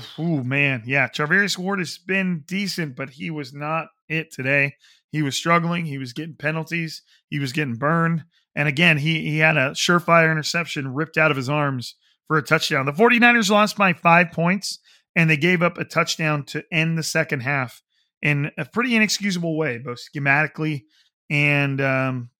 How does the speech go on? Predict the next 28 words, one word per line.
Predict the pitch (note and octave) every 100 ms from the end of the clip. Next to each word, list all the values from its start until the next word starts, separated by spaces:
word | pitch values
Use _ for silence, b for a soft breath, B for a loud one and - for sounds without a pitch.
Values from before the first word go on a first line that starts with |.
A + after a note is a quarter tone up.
| _ -
you | C3+
know, |
what | B2+ D3
you | D3+
saw | C3+ D3 C3+
on | B2+
the |
field. | A#2 C#3 A2+ F2 _ _ _ _ _ _ _ _
Joe | - F3+ F#3+
said, | - E3 C3
"Zero | B2+ A#2 G#3+ A#3+
chance | F3 F3+ E3 D3
this | - -
team | D#3 C#3 C3
beats | B2+ -
Philly." | C#3 C3 B2+ - _ _ _ -
Um, | C#3 B2
I | E3
agree | D#3+ C#3+ C#3 C3 D3+
with | C#3 -
that | B2+
right | B2+ B2
now. | B2 B2 A#2 _ _ _ _ _ _ _ _ _ _ _ _ -
Jay | A2+ F#3
Borland | E3+ F#3 F#3 F3+ E3+
says, | D#3+ C#3
"Sign | - - F3 G3
Kirk | F#3 F3+ G3